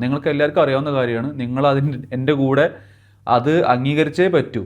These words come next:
അത് ഇവിടെ അംഗീകരിക്കാത്ത ആൾക്കാരുണ്ടെങ്കിൽ, you can watch how English media reacts എന്ന് ഞാൻ പറയുന്നുള്ളൂ. മത്തേസ് ഡിലിറ്റിൻ്റെ പേര് മത്തേസ് ഡിലിറ്റ് അല്ല, അല്ലെങ്കിൽ അയാളൊരു നെതർലാൻഡ്സുകാരനല്ല, അയാളൊരു ഇംഗ്ലീഷുകാരനാണ്. അയാളുടെ പേര്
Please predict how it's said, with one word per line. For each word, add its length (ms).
അത് 140
ഇവിടെ 240
അംഗീകരിക്കാത്ത 600
ആൾക്കാരുണ്ടെങ്കിൽ, 760
you 120
can 120
watch 260
how 120
English 360
media 220
reacts 360
എന്ന് 160
ഞാൻ 160
പറയുന്നുള്ളൂ. 360
മത്തേസ് 600
ഡിലിറ്റിൻ്റെ 360
പേര് 400
മത്തേസ് 520
ഡിലിറ്റ് 260
അല്ല, 200
അല്ലെങ്കിൽ 320
അയാളൊരു 260
നെതർലാൻഡ്സുകാരനല്ല, 880
അയാളൊരു 300
ഇംഗ്ലീഷുകാരനാണ്. 800
അയാളുടെ 280
പേര് 200